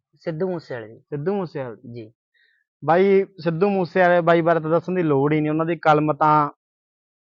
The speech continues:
Speaker 2: ਤੁਹਾਨੂੰ ਪਤਾ ਹੀ ਹੈ, ਬਾ ਕਮਾਲ ਹੀ ਸੀਗੀ ਤੇ ਬਾ ਕਮਾਲ ਹੀ ਹੈਗੀ ਹੈ ਤੇ ਰਹੂਗੀ ਵੀ। ਉਹ ਤਾਂ ਰਹਿੰਦੀ ਦੁਨੀਆ ਤੱਕ ਨਾਮ ਰਹਿਣਾ।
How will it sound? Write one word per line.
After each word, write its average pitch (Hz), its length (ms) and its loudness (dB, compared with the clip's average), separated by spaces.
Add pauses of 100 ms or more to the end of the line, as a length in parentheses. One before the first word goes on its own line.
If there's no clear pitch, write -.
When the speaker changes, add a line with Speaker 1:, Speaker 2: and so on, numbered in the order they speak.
(140)
Speaker 2:
ਤੁਹਾਨੂੰ 156 260 -4
ਪਤਾ 143 200 0
ਹੀ 156 140 0
ਹੈ, 123 160 -6 (500)
ਬਾ 151 280 6
ਕਮਾਲ 170 360 2
ਹੀ 180 100 0
ਸੀਗੀ 160 260 -4
ਤੇ 175 120 0
ਬਾ 151 300 4
ਕਮਾਲ 160 320 0
ਹੀ 180 100 -2
ਹੈਗੀ 143 280 -4
ਹੈ 180 40 -2
ਤੇ 170 160 -2
ਰਹੂਗੀ 139 360 -2
ਵੀ। 151 120 0
ਉਹ 156 60 2
ਤਾਂ 156 260 -2 (360)
ਰਹਿੰਦੀ 156 320 -2
ਦੁਨੀਆ 160 300 -2
ਤੱਕ 160 240 -4
ਨਾਮ 147 300 -4
ਰਹਿਣਾ। 127 320 -8